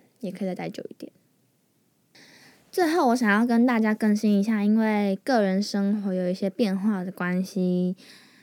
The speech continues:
就是大家也知道我前阵子刚离职，然后目前正在准备的期间。因为 podcast 的制作时间比较长的关系，所以这个 side project 可能要先暂缓，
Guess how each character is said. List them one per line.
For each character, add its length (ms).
就 120
是 320
大 200
家 140
也 80
知 160
道 140
我 80
前 260
阵 320
子 380
刚 200
离 200
职， 420
然 140
后 100
目 180
前 280
正 240
在 280
准 240
备 120
的 100
期 240
间。 340
因 180
为 120
podcast 580
的 100
制 240
作 320
时 220
间 180
比 60
较 100
长 240
的 80
关 300
系， 240
所 240
以 120
这 220
个 180
side 280
project 420
可 180
能 80
要 160
先 480
暂 400
缓， 220